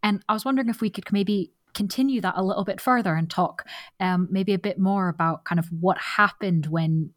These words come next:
you went to do some of this reporting with these new lenses, with these new frames. Um, how did you find that integrated into your practice? How did that impact, um, the questions you were asking, the stories you were telling?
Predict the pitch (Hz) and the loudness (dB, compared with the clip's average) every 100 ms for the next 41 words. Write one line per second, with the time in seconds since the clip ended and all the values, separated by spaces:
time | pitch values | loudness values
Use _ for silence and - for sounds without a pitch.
0 | _ 156 165 175 175 165 170 170 - - | _ -8 -2 0 2 2 -2 -4 -18 -20
1 | _ 165 175 170 165 _ _ - - 208 | _ -2 0 0 -2 _ _ -8 -2 0
2 | 185 202 226 220 185 - 175 165 170 170 | 0 0 0 0 -2 0 0 0 -2 -4
3 | - 254 - 170 160 - - 156 208 - | -2 -2 0 0 0 -4 -2 4 4 2
4 | - 185 180 170 175 175 170 160 - 170 | -2 0 2 2 2 2 0 -4 -4 -2
5 | 202 185 147 139 156 - 180 165 165 147 | 0 0 -2 -2 -4 -2 -2 2 0 0
6 | - 190 180 151 143 151 - - - - | -2 0 0 -2 -4 -4 -6 -8 -16 -10
7 | - 175 175 170 - - 220 240 226 196 | -2 0 0 -2 -6 0 2 2 0 0
8 | 202 180 - 180 180 180 180 - - - | 0 0 0 0 2 2 2 -2 -8 0
9 | 160 160 208 240 247 254 226 233 226 208 | 0 0 0 0 0 -2 -2 0 0 0
10 | 226 226 220 - 208 196 - 170 156 147 | -2 2 2 2 -4 -2 2 2 2 -2
11 | - 196 196 - 180 - - - - - | 0 0 0 0 -2 -2 -8 -10 -10 -18
12 | - - 165 160 151 151 147 165 - 202 | -20 -2 0 2 2 0 0 0 2 -2
13 | 208 196 185 - 170 160 - 170 170 160 | 2 2 2 0 0 0 0 2 2 2
14 | 170 165 165 170 165 165 | 0 0 0 0 2 0